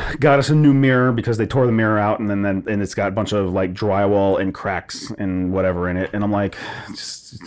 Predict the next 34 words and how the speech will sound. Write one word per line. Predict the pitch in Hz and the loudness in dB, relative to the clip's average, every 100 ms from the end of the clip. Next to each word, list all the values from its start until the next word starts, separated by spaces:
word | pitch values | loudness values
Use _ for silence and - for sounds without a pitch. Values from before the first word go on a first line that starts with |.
| - | -4
all | 110 | -4
kinds | - 113 98 | -2 -4 -4
of | 92 | -4
stuff | 110 95 | -6 -6
that | - | -8
just | 82 98 | -10 -6
needs | 101 90 | -4 -4
to | |
be | 90 | -4
replaced. | 90 85 117 90 - - - - - - - _ | -4 -4 -4 -4 -6 -20 -20 -20 -20 -20 -20 _
Um, | - 117 107 101 98 92 123 | -2 0 0 0 -2 -4 -2
we | 143 | 2
get, | 135 127 127 | 4 2 2
we | 151 170 | 0 2
get | 160 151 | 2 2
a | 123 | 0
plumber | - 135 120 | 0 2 2
out | 113 - | 0 2
there | 113 | 0
that | 104 - | 0 -2
fixes, | 117 - 113 104 | -4 -2 -4 -4
fixes | - 117 113 104 | -4 -4 -2 -2
that | 110 101 | 0 0
whole | 117 | -2
thing. | - 107 98 - - | 0 -2 -2 -6 -6
We | 143 160 | 0 2
start | 160 156 | 4 2
to | 117 | 0
clean | - 147 147 131 | -4 0 2 2
up | 127 - - - | 0 -4 -20 -8
the | 117 | -4
drywall | 110 113 110 113 117 117 120 | -2 2 2 2 4 2 2
because, | 113 113 101 | 0 0 0
like, | 107 98 | 0 -2